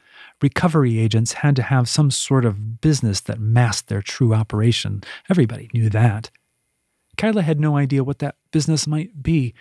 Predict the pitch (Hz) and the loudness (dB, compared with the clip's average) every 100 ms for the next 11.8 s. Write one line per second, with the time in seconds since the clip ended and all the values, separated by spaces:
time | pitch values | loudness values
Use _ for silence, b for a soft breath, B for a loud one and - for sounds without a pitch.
0 | B B B 156 165 175 202 208 135 _ | B B B -4 0 2 2 2 0 _
1 | 127 127 123 139 151 143 143 - 151 147 | -4 0 0 2 2 2 0 2 2 2
2 | 139 - 165 160 156 139 - - 127 - | 0 -2 2 4 2 2 -2 0 -2 -2
3 | 117 - 147 123 104 104 - B B B | -6 -2 0 0 -2 -6 -10 B B B
4 | B B - 156 147 151 147 208 - 120 | B B 0 2 2 0 2 2 2 -2
5 | 107 - 123 - 147 135 123 131 131 117 | -2 -2 -4 0 2 2 0 -2 -2 0
6 | 120 117 113 - 113 - 113 110 113 - | -4 -4 -2 -2 -6 -2 -2 0 -4 -8
7 | - 147 - 120 117 - 117 127 127 117 | 0 -2 2 2 2 2 2 4 4 2
8 | 110 104 - - 135 120 - 101 - 139 | 2 -2 -2 0 2 0 -4 -4 -2 -2
9 | - 113 - 110 - _ _ _ b b | -2 -4 -4 -8 -8 _ _ _ b b
10 | b - 139 123 113 - 131 113 110 123 | b 0 0 0 -6 0 0 2 2 2
11 | 151 120 104 - - 107 104 123 | 2 0 -4 -8 -8 -10 -6 -6